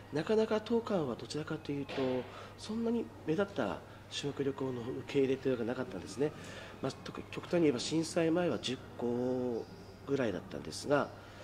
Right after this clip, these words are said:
まあ、それが震災後になりまして、約四倍から五倍に膨れ上がりました。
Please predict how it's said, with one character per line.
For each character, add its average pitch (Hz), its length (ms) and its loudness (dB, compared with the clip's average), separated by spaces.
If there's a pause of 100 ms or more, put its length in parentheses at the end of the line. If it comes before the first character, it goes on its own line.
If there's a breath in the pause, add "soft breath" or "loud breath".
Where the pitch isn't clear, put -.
(440 loud breath)
ま 135 80 0
あ、 131 60 0
そ - 100 -4
れ 143 80 6
が 151 80 6
震 156 300 4
災 160 420 4 (100)
後 160 160 6
に 147 120 4
な 113 100 2
り 110 100 -2
ま 107 120 -2
し - 80 -8
て、 110 280 0 (460 loud breath)
約 135 240 -2
四 143 320 4
倍 147 220 2
か 147 100 0
ら 127 80 2
五 120 160 -2
倍 139 260 2
に 143 140 0
膨 - 180 -2
れ 135 100 2
上 135 80 0
が 131 60 -2
り 127 80 0
ま 131 120 -4
し - 80 -8
た。 - 100 -6